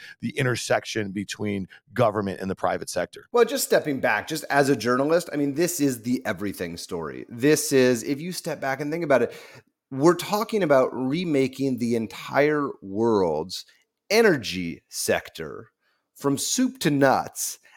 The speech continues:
Speaker 2: as fast as we can, because if we don't, the weather's gonna keep getting worse and causing natural disasters. I mean, like, that is a story that literally touches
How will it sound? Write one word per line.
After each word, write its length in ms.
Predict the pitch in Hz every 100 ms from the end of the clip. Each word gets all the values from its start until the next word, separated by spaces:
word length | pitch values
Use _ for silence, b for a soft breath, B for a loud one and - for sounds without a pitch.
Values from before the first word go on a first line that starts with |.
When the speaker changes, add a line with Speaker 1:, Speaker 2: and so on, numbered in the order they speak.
| _
Speaker 2:
as 200 | 160 165
fast 560 | - - 160 143 165 -
as 140 | 147
we 140 | 123 123
can, 600 | - 127 110 76 104 123 b b -
because 340 | 151 151 175
if 140 | 160 156
we 140 | 160
don't, 580 | 120 151 147 98 101 - b -
the 160 | 123
weather's 440 | 135 143 165 147 104
gonna 200 | 113 98
keep 340 | - 123 -
getting 440 | 120 113 135 101 -
worse 600 | 135 139 151 107 139 - B B _
and 200 | 151 165
causing 420 | 170 180 165 160
natural 460 | 151 180 - 165 160
disasters. 760 | 135 120 131 143 - - - -
I 60 |
mean, 120 | 175 190
like, 300 | 170 - - _ -
that 220 | 170 196 - - -
is 140 | 156
a 60 | 151
story 320 | - 147 147
that 180 | 131 143
literally 480 | 143 151 147 143
touches 560 | 135 - 113 - 107 92